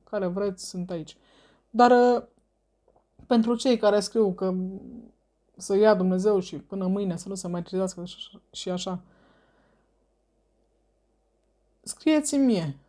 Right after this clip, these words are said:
Scrieți-mi pe scurt, dacă nu puteți mai pe larg, povestea voastră, uh, a handicapului, cum l-ați dobândit și ce simțiți în momentul ăla. Și vă promit că am să încerc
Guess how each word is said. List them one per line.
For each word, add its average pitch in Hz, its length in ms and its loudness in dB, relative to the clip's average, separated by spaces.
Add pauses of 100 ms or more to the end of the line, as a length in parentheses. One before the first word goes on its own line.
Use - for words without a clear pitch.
(1120)
Scrieți-mi 226 920 4 (1040)
pe 254 100 8
scurt, 247 520 -2
dacă 190 260 0
nu 190 160 -2
puteți 185 480 -6
mai 175 160 -2
pe 180 100 -6
larg, 180 260 -2
povestea 202 640 0 (340)
voastră, 190 520 2
uh, 185 760 -4
a 185 180 -6
handicapului, 190 720 -2
cum 208 160 -8
l-ați 185 240 -4
dobândit 190 580 -2 (460)
și - 180 -18
ce 320 140 0
simțiți 285 500 -6
în 196 80 -2
momentul 190 400 -2
ăla. 175 100 -4
Și - 180 -12
vă 220 140 6
promit 240 400 2 (600)
că - 120 -6
am 247 140 2
să 226 120 -2
încerc 277 580 2